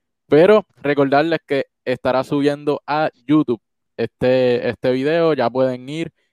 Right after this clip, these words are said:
y ver lo-, los análisis anteriores y las ediciones anteriores de este programa. Venimos con otras cositas por allí, así que poco a poco vamos a ir subiendo más contenido, así que visítenos en nuestro canal de YouTube,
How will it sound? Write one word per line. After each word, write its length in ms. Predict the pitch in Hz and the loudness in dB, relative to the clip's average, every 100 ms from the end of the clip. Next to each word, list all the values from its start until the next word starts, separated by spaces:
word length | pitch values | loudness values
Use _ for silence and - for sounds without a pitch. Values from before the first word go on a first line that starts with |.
| _ | _
y 180 | - 123 | -8 -2
ver 380 | 120 117 127 135 _ - _ _ | 0 2 0 -2 _ -20 _ _
lo-, 580 | - 131 131 123 113 107 - _ - | -4 2 4 4 2 0 -8 _ -6
los 140 | 127 | -2
análisis 440 | 123 131 143 139 165 | 0 -2 -2 -4 -6
anteriores 680 | 139 - 131 160 160 147 139 - | -6 -6 0 2 2 -2 -6 -10
y 100 | 123 | -4
las 160 | 120 | -2
ediciones 320 | 123 117 123 | -2 -4 -6
anteriores 400 | 127 131 135 131 | -6 -4 -2 -2
de 80 | 127 | -4
este 160 | 123 127 | -6 -6
programa. 520 | 131 135 185 190 165 - _ _ _ | -4 -2 -2 -2 -6 -10 _ _ _
Venimos 480 | 120 120 143 160 143 | -2 -2 -2 -2 0
con 160 | 147 139 | -2 -2
otras 240 | 139 139 | -2 -4
cositas 420 | - 131 143 170 - | -4 -6 -2 -2 0
por 180 | 143 139 | 0 2
allí, 280 | 143 175 | 2 0
así 240 | 175 143 135 | -2 -2 -4
que 140 | 131 | -4
poco 260 | 120 147 147 | -2 0 0
a 60 | |
poco 360 | 135 143 123 110 _ _ - | 2 0 0 -4 _ _ -10
vamos 260 | 113 123 - | -6 -6 -4
a 160 | 127 | -4
ir 220 | 127 131 - | -4 -6 -8
subiendo 520 | - 127 127 131 127 | -4 -4 0 0 0
más 180 | 127 123 | -2 -4
contenido, 680 | 139 131 135 139 160 147 | -4 -6 -6 -4 -2 0
así 300 | 131 117 120 | 0 -2 -10
que 260 | - 123 120 | -4 -2 -2
visítenos 640 | - 117 110 143 151 139 127 | -4 -8 -4 -2 0 0 -2
en 140 | 127 127 | -4 -6
nuestro 240 | 127 127 | -4 -2
canal 240 | 120 123 | -2 -2
de 120 | 127 131 | -2 0
YouTube, 240 | 143 - | -2 -4